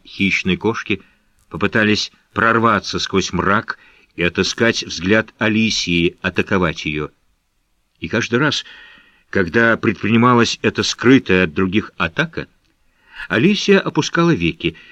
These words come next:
при этом ресницы её часто вздрагивали.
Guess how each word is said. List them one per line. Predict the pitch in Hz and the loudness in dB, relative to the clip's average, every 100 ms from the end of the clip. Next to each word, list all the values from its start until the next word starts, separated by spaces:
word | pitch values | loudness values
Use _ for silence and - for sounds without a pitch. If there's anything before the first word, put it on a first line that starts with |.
| - - | -20 -4
при | 110 123 | 4 4
этом | 123 127 - | 4 0 0
ресницы | 107 113 - 156 175 110 | 2 2 2 0 2 4
её | 101 95 | 4 4
часто | - 123 139 - | 4 0 0 -2
вздрагивали. | 113 80 82 71 71 65 64 | -2 -2 -4 -4 -8 -12 -18